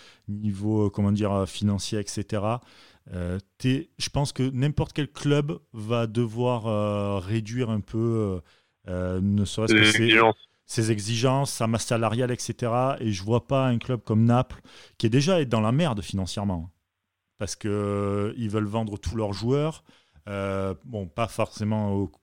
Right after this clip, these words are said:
Speaker 1: côté, euh, financier, mais par rapport à s-, sportif. Euh, ils vont devoir racheter, euh, je sais pas combien de joueurs, donc en plus ça tombe mal avec le
Speaker 2: Mais
Speaker 1: confinement,
Speaker 2: juste-,
Speaker 1: et cetera.
Speaker 2: mais ju-, mais justement, justement, est-ce que,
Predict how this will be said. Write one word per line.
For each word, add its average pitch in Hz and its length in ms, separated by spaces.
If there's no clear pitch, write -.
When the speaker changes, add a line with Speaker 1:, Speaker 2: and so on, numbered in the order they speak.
Speaker 1:
côté, 104 320
euh, 98 100
financier, 104 480
mais 101 120
par 95 140
rapport 95 240
à 98 40
s-, - 120
sportif. - 640
Euh, 104 840
ils 113 80
vont 110 120
devoir 113 320
racheter, 117 420
euh, 107 260
je - 140
sais - 160
pas - 140
combien 113 300
de 107 120
joueurs, 120 420
donc 101 120
en 98 120
plus 90 140
ça 110 140
tombe 104 160
mal 107 160
avec 92 140
le 95 140
Speaker 2:
Mais 107 60
Speaker 1:
confinement, 104 300
Speaker 2:
juste-, - 160
Speaker 1:
et 117 40
cetera. 110 200
Speaker 2:
mais 110 100
ju-, 104 60
mais - 40
justement, 117 580
justement, 104 520
est-ce 98 200
que, 95 680